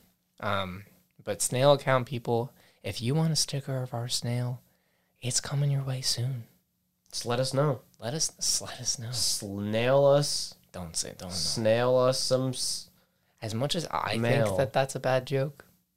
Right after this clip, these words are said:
Speaker 1: they're gonna love it. <laughs> I'm kidding.
Speaker 2: <laughs>
Speaker 1: I,
Speaker 2: Please love it.
Speaker 1: please love me. Uh, yeah, dude, I'm to-, I'm totally down for some snail, some snail merchandise.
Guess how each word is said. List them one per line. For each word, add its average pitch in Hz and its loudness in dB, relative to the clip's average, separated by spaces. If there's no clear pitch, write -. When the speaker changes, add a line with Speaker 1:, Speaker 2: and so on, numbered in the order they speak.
Speaker 1:
they're - -12
gonna - -10
love - -16
it. - -14
<laughs> - 2
I'm 151 10
kidding. 175 8
Speaker 2:
<laughs> 240 12
Speaker 1:
I, 127 2
Speaker 2:
Please - 2
love - 2
it. 139 -4
Speaker 1:
please 180 8
love 160 4
me. 113 -2
Uh, 127 4
yeah, 120 -2
dude, 104 -10
I'm 120 -4
to-, 117 -4
I'm 117 -6
totally 107 -8
down 104 -8
for - -14
some - -10
snail, 98 -10
some - -10
snail 101 -6
merchandise. 92 -8